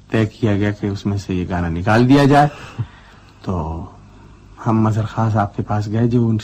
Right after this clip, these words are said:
इस picture के producer थे, और हमने उनसे पूछा कि, "भाई, ये गाना इसमें से क्यों निकाल दिया जा रहा है?" तो वो कहने, "भाई, बात ये है कि मोतीलाल जो हैं, ये अक्सर चंचल किस्म के character करते हैं,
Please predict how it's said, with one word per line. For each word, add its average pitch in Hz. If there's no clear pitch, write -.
इस -
picture -
के 110
producer 113
थे, 131
और 123
हमने 104
उनसे 101
पूछा 110
कि, 117
"भाई, 113
ये 120
गाना 104
इसमें 104
से 101
क्यों 127
निकाल 131
दिया 131
जा 135
रहा 139
है?" 139
तो 143
वो 135
कहने, 143
"भाई, 147
बात 131
ये 131
है 131
कि 123
मोतीलाल 113
जो 110
हैं, 110
ये 107
अक्सर 104
चंचल 110
किस्म 113
के 98
character 101
करते 95
हैं, 113